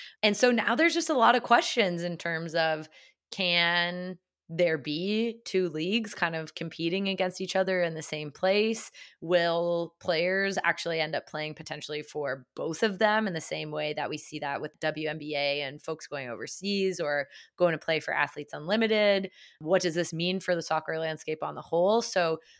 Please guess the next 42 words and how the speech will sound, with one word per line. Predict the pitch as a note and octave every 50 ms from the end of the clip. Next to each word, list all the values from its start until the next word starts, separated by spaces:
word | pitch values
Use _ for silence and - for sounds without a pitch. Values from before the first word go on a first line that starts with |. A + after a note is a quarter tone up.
| _ _ -
a | G3+
lot | G3+ A3 B3 E4
of | G4+ E4+
lingering | D4 D4+ D#4 D4 C#4+ C#4 C4
questions | - A3 G3+ G3+ - G#3+ G#3
coming | - - F#3+ F3+ E3 E3
from | - - E3+ E3+ G3
it, | A3 G#3+ A3
but | F#3 F3
I | E3 D#3+
think | - - F3+ F3+ - _
the | - E3 D#3+ D3+ D3+ D3 C#3+ - _ - - _ _ -
T | - A#3+ A#3
L | G#3+ F#3+ F3+ E3
D | D3 F3 F3 E3+
R | D#3+ D#3 D#3 D#3+ E3 F3 F#3+ F#3+
really | E3+ E3 E3+ E3 E3 D#3+ D3+
is | D#3 D#3 D#3+ D#3 B2+
that | - D3+ D3 D3 C#3+ C#3+ C#3 - - _ _ _ _ -
women's | C#3 E3 F3+ F#3+ F#3 E3+ -
soccer | - - - E3 - - D#3 D#3 C#3 C3+ B2 -
has | - - D3+ D#3 D3+
grown | - - D3 C#3 C3+ B2+ D#3 D3+
so | - - D3+
much | D3+ C3 C3+ D#3 - -
and | D3+
is | D3 C#3+ C#3+ D3
growing | E3 - - C#3+ C#3+ C#3+ D3+ D#3 D3+
at | D3+
such | - - C#3+ - -
a | C#3+
rapid | D3 C3 A#2+ - - C3 -
pace | - - C#3 D3+ E3 F#3 -
that | - D#3 D3+
it | D3 C3+ -
does | D3 D3 D3+ D3 -
feel | - D3 D3 C#3+
like | D3 D3 D3+ -
there | - D3+ D3+
needs | D3+ D#3 D#3 D#3 D3 - -
to | - D3
be | D3 D#3 D3+ D3+ D3 D3 D3 C#3+